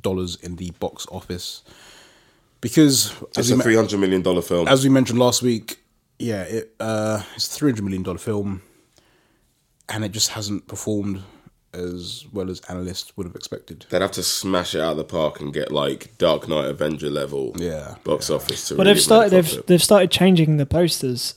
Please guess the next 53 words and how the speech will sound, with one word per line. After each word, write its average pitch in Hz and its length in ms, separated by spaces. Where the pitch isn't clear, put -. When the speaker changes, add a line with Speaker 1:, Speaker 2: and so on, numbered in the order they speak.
Speaker 3:
Um, 135 560
Speaker 1:
Adding 110 200
Speaker 3:
so 175 120
Speaker 1:
Superman 160 360
Speaker 3:
yeah, 165 160
Speaker 1:
now. 143 140
Speaker 3:
the 120 80
Speaker 2:
Thank 165 120
Speaker 3:
most 175 260
Speaker 2:
God. 175 100
Speaker 3:
updated 165 320
poster 170 360
has 139 180
Superman - 460
on. - 60
Speaker 2:
Although 90 180
it 85 180
looks 95 400
like 80 160
he's 71 140
been 73 180
pasted 69 460
on. 73 160
Speaker 1:
Which - 180
he 80 60
has, 95 200
basically. - 440
Speaker 3:
Yes. - 440
<laughs> - 60
Well, 143 80
they 120 120
all 139 140
have. 120 160
Speaker 1:
Yeah. 101 240
Um, 131 460
Lizzie 160 240
Kaplan 113 720
from 104 480
Mean 120 220
Girls 92 280
fame 95 340
and 95 320
what 135 100
was 151 100
that 160 180
show - 380
she 120 140
was 117 140
in 120 100
with, 110 180
with 107 160
Martin 110 280
Sheen? 113 420